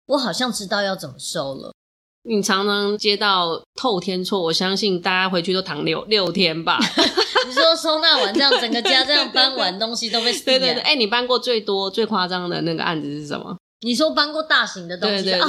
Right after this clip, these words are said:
Speaker 1: 说到这个，以前我是一个人做，我没有团队，
Speaker 2: 嗯。
Speaker 1: 所以我必须要仰赖屋主跟我一起搬东西。<laughs> 那屋主啊，隔天我去，对不对？他说手上脚上全都是沙龙巴斯。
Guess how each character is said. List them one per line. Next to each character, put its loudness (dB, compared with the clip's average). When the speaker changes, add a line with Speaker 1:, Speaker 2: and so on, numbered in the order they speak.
Speaker 1:
说 4
到 -2
这 -4
个， -6
以 -6
前 -2
我 -6
是 -6
一 -8
个 0
人 -6
做， -2
我 -2
没 -4
有 -2
团 -12
队， -2
Speaker 2:
嗯。 0
Speaker 1:
所 4
以 2
我 -2
必 -6
须 -6
要 4
仰 -2
赖 0
屋 -6
主 -12
跟 -8
我 -10
一 -8
起 0
搬 2
东 4
西。 -6
<laughs> -4
那 -2
屋 2
主 0
啊， -4
隔 2
天 0
我 -2
去， 0
对 2
不 0
对？ 2
他 0
说 -2
手 -6
上 -2
脚 -2
上 -4
全 -8
都 0
是 -4
沙 2
龙 -2
巴 2
斯。 -2